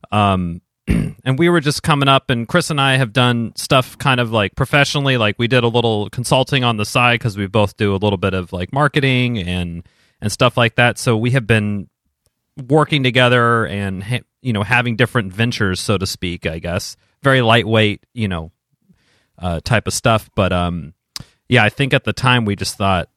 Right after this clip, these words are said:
"Oh, Thunder Goats is, like, a really cool name." So that was the name we went with for the,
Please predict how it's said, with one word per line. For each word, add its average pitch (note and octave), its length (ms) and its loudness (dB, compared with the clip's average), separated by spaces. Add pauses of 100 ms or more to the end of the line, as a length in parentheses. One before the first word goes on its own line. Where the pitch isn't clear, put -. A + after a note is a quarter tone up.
"Oh, B2+ 340 0 (340)
Thunder B2 400 0
Goats F2 300 -2
is, F#2 140 -8
like, F2 140 -6
a F2 60 -6
really F#2+ 400 0
cool F#2+ 300 -2
name." F#2 440 -4 (160)
So - 160 -4
that G2+ 160 0
was A#2+ 120 2
the A2+ 80 0
name A2 240 2
we G#2+ 100 2
went G2 220 0
with G2 160 0
for F#2+ 320 -2
the, F2+ 480 -4